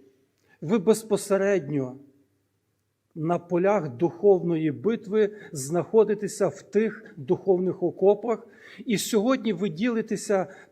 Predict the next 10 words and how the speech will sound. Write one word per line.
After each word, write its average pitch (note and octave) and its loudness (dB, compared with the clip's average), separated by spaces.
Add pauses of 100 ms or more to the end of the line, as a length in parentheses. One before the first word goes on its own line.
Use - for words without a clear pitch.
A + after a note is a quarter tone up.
тими G#3 4
моментами F3+ 2 (380)
ваших G#3 0
переживань, F3 0
ваших E3+ -4
труднощів, G3+ -2 (420)
е, E3+ 2
ваших, G#3 -2
можливо, G3+ 4
сумнівів A3+ 0